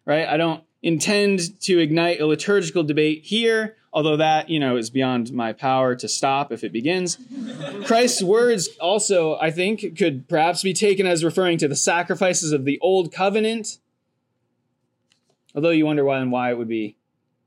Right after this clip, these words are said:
carried in the Gospels. I'm just speculating here in my,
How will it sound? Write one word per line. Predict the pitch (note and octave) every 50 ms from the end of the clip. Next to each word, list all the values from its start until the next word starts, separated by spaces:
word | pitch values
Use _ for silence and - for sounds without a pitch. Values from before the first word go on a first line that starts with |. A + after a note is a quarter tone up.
| _ _ _ _
carried | - C3 A#2 A#2 A2+
in | A2+ A2
the | A2
Gospels. | G#2+ G#2 G#2+ G#2+ - A#2 G#2+ G#2+ G2+ - - - -
I'm | A2+ A2
just | G2+ G2+ -
speculating | - A2 G2+ G2 - G2+ F#2+ F2+ F#2+ G2
here | G2+ F#2+
in | F#2
my, | F#2 F#2 F#2+